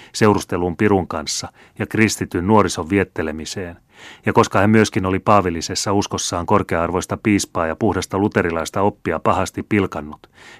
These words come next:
niin on hän, tämä Jaana, Augsburgista kotoisin, oman sielunsa pelastukseksi ja muille kauhistukseksi ja varoitukseksi tuomittava asianmukaisen valmistuksen saatuaan kristillisen seurakunnan läsnä ollessa roviolla poltettavaksi,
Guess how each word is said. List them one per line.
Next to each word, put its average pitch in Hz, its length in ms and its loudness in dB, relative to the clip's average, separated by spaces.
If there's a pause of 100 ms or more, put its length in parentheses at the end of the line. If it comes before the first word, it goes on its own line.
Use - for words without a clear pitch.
niin 98 180 2
on 101 140 4
hän, 101 320 0 (280)
tämä 92 220 0
Jaana, 92 400 4 (280)
Augsburgista 95 680 -2
kotoisin, 87 640 -2 (360)
oman 104 240 4
sielunsa 98 420 0
pelastukseksi - 840 -2
ja 87 80 -4
muille 101 280 4
kauhistukseksi 92 840 -2
ja 90 120 0
varoitukseksi - 840 -2 (360)
tuomittava 98 560 4
asianmukaisen 87 720 -2
valmistuksen 95 640 -2
saatuaan 87 520 -2
kristillisen 92 640 -2
seurakunnan 87 580 0
läsnä 95 300 0
ollessa 80 320 -4
roviolla 87 500 0
poltettavaksi, 82 880 -4